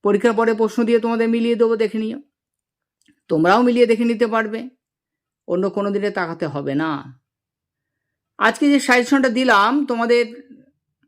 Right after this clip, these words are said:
বড় প্রশ্ন এবং পাঁচ নম্বরের প্রশ্ন দুটোর জন্যই দিয়েছি।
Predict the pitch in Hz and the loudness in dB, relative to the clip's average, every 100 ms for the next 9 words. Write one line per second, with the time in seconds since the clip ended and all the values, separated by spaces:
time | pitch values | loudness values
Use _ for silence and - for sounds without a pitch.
0 | _ _ _ _ _ _ _ _ _ _ | _ _ _ _ _ _ _ _ _ _
1 | _ _ - 160 220 247 277 277 285 277 | _ _ 0 4 6 4 0 2 4 4
2 | 233 247 277 330 349 - _ _ - 196 | 2 2 2 0 -6 -16 _ _ -2 -2
3 | 202 247 247 233 214 208 190 202 247 294 | 0 0 0 0 -2 -4 -6 -6 -6 -6
4 | 175 170 190 233 202 202 214 220 202 196 | -8 -10 -6 -6 -4 -6 -4 -2 -2 -4
5 | 180 170 214 | -4 -8 -10